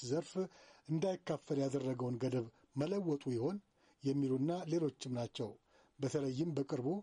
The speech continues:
ኢትዮጵያ ለዓለም አቀፉ የካፒታል ገበያ የቦንድ ሽያጭ አቅርባ ተቀባይነት በማግኘቱ የአንድ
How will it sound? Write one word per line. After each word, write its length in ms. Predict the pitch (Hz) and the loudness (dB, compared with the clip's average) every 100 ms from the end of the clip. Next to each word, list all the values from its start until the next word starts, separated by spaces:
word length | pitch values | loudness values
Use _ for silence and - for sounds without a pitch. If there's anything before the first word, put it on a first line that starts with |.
| - - - | -6 -20 -20
ኢትዮጵያ 380 | - 143 131 151 165 | -4 -2 0 0 0
ለዓለም 260 | 165 160 156 | 2 2 0
አቀፉ 280 | 147 147 - | -2 -6 -4
የካፒታል 520 | 139 147 - 147 120 | -2 -2 -2 -4 -2
ገበያ 320 | 120 117 139 175 - - - | 0 0 0 0 -6 -20 -10
የቦንድ 320 | 139 135 196 202 | -2 0 2 0
ሽያጭ 380 | 151 185 160 131 | -2 0 0 0
አቅርባ 300 | 120 127 123 160 165 _ - | -4 -4 -2 -2 -2 _ -8
ተቀባይነት 720 | 180 202 160 156 143 127 117 | -4 -4 0 2 2 0 -2
በማግኘቱ 460 | 143 160 123 117 190 214 - - - - | 0 0 -2 -4 -2 -2 -4 -18 -20 -4
የአንድ 360 | 131 143 202 | 0 0 0